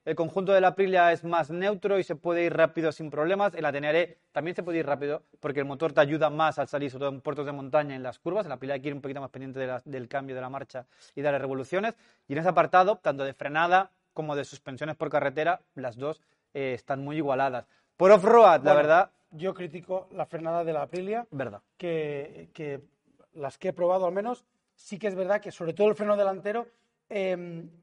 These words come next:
Speaker 2: fre-, o sea, cuando aprietas muy fuerte, frena muy fuerte y se bloquea, no hay problema. Pero el primer tacto
Speaker 1: Falta
Speaker 2: suave
Speaker 1: tacto.
Speaker 2: que hacemos de que, y con cualquier moto, tocas un poco la maneta y ya notas que está frenando, en la Aprilia tocas un poco la maneta y dices, "Hostia, no frena".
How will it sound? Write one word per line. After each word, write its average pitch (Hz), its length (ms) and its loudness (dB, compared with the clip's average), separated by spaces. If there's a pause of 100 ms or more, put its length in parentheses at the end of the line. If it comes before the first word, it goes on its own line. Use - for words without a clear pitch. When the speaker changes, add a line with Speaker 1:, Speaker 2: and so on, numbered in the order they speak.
(120)
Speaker 2:
fre-, 208 240 0
o - 40 -16
sea, 175 200 -4 (200)
cuando 170 220 0
aprietas 226 360 -2
muy 220 180 -10
fuerte, 247 420 -8
frena 190 240 -2
muy 156 120 -6
fuerte 226 260 -4
y - 40 -2
se - 120 -10
bloquea, 135 320 -6
no 143 80 -8
hay 139 40 -8
problema. 156 340 -8 (300)
Pero 180 320 -4 (200)
el 190 180 -10
primer 190 360 -6
tacto 240 380 -4
Speaker 1:
Falta 220 260 6
Speaker 2:
suave 214 260 6
Speaker 1:
tacto. 117 320 -10
Speaker 2:
que 208 100 -2
hacemos 202 420 -2
de 180 120 -4
que, 185 300 -4 (180)
y 226 180 -10 (160)
con 165 180 -12
cualquier 170 280 2
moto, 220 420 0 (220)
tocas 254 240 2
un 220 100 -4
poco 233 220 0
la 214 100 4
maneta 202 460 -2
y 208 120 -10
ya 190 120 0
notas 185 320 -6
que - 80 -12
está 165 160 -6
frenando, 240 520 -6
en 185 120 -6
la 160 80 0
Aprilia 196 260 -8
tocas 202 200 -10
un 202 60 -12
poco 208 120 -2
la 196 60 0
maneta 208 300 -4
y 202 60 -6
dices, 165 180 -6
"Hostia, 208 200 -6
no 175 60 -6
frena". 202 260 -6